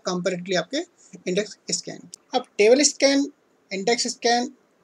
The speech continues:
और index seek में कुछ difference है, कुछ points हम देख सकते हैं।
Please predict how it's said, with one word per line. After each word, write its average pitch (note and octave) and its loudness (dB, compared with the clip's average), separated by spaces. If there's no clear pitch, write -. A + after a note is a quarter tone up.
और G#3+ 0
index G#3 -2
seek D4 -2
में C4+ 0
कुछ B3+ -4
difference G#3+ -4
है, C4 -4
कुछ B3+ -10
points G3+ -6
हम A#3+ -4
देख G3 -4
सकते - -10
हैं। B3+ -6